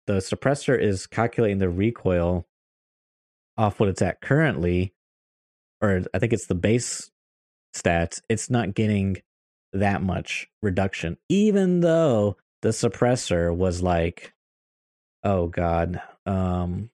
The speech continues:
find by parts. Even though this suppressor has a minus ten percent recoil, it's, the way it calculates, it only gives me three points of recoil reduction. Whereas if I put this on M four, I'm gonna see a lot more points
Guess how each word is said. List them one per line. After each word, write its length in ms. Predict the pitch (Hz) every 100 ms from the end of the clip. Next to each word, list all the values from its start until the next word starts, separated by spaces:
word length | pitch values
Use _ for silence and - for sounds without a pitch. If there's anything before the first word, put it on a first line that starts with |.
| _ _ _
find 200 | 98 95
by 120 | 95 95
parts. 760 | - 98 90 - - - - _ _ _ _ _ _ _ _ _ _ -
Even 420 | 175 185 175 147
though 380 | 131 139 117 104
this 280 | 104 98 -
suppressor 760 | 95 110 101 - 90 87 90 - _ _ _ _ _
has 220 | 98 92 92
a 60 |
minus 420 | 90 98 110 110
ten 160 | - 104
percent 280 | 104 - -
recoil, 500 | 95 95 87 90 - 104
it's, 460 | 107 - - - _ _
the 100 | 110
way 180 | 110 110
it 100 | 101
calculates, 600 | - 131 - 95 87 87
it 120 | - 113
only 180 | 113
gives 260 | 98 120 -
me 320 | 90 87 90 _ _ _ _
three 140 | 107 92
points 340 | - 107 -
of 80 | 82
recoil 240 | 87 -
reduction. 480 | - 62 - - - -
Whereas 240 | 101 90
if 80 | 87
I 80 | 113
put 180 | 143 127
this 160 | -
on 140 | 90 87
M 160 | 104
four, 560 | - 156 170 107 104 - _ _ _ _ _ _
I'm 100 | 107
gonna 140 | 123 104
see 140 | -
a 80 | 92
lot 200 | 92 80
more 120 | 90
points 560 | - 117 87 - -